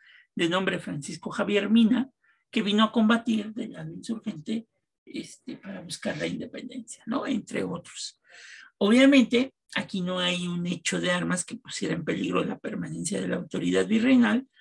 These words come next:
pero sí va a ir acercando ya a los insurgentes al triunfo definitivo y va a culminar en mil ochocientos veinte esta tercera etapa. Y vendría una última etapa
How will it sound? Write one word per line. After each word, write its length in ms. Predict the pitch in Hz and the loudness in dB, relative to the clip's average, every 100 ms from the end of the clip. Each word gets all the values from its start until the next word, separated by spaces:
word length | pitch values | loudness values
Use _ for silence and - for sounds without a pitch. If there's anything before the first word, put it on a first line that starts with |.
| - - _ _ | -20 -20 _ _
pero 240 | 262 254 | 2 4
sí 320 | 269 - 277 262 | 4 2 2 4
va 140 | 277 | 6
a 60 | 269 | 6
ir 220 | 262 269 | 6 4
acercando 520 | 262 240 208 214 208 | 4 0 -4 -4 -4
ya 160 | 185 185 | -4 -2
a 60 | |
los 200 | 180 175 | -4 -6
insurgentes 560 | 202 226 190 170 175 208 | -6 -4 -4 -8 -8 -8
al 140 | 196 | -8
triunfo 360 | 180 185 147 208 | -8 -12 -10 -8
definitivo 720 | 208 - 240 247 240 170 190 | -6 0 2 2 0 -6 -6
y 40 | |
va 120 | 190 | -6
a 60 | - | -6
culminar 520 | 196 214 208 - 190 - | -2 0 0 -2 -8 -10
en 180 | 196 190 | -8 -4
mil 120 | - | -6
ochocientos 580 | - - 254 226 214 - | -6 -12 -12 -14 -14 -14
veinte 360 | 247 - - | -12 -10 -8
esta 360 | 196 - - - _ _ _ _ | -8 -6 -8 -10 _ _ _ _
tercera 400 | 175 170 190 165 | -4 -2 -4 -6
etapa. 480 | 151 - - - - _ - - - - - - _ _ _ | -10 -14 -18 -20 -20 _ -18 -16 -16 -18 -20 -20 _ _ _
Y 100 | 214 | 2
vendría 380 | 226 240 254 262 | 4 4 6 6
una 220 | 277 277 | 6 6
última 360 | 277 254 277 294 | 6 6 6 4
etapa 460 | 294 269 240 277 | 4 0 -2 -4